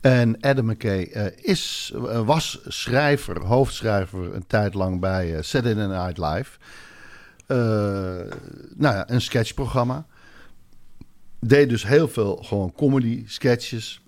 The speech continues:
Heeft daar Will Ferrell ontmoet. Is samen met Will Ferrell gaan schrijven. Eh, Anchorman heeft hij gemaakt met,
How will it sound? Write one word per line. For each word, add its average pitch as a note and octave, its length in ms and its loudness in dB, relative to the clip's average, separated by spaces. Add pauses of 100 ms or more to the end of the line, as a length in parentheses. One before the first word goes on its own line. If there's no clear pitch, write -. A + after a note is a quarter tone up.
Heeft A#2+ 280 2
daar G#2 220 2
Will A2+ 160 4
Ferrell G#2 320 0
ontmoet. A2 640 0
Is - 160 -4
samen G#2 300 0
met F#2+ 140 -2
Will G#2 200 -4
Ferrell A2+ 380 -2
gaan G#2+ 180 -6
schrijven. A2 580 -4 (840)
Eh, B2 200 6 (140)
Anchorman B2 800 4
heeft A#2 300 0
hij A2 80 -8
gemaakt G#2+ 540 -2
met, A2 180 -2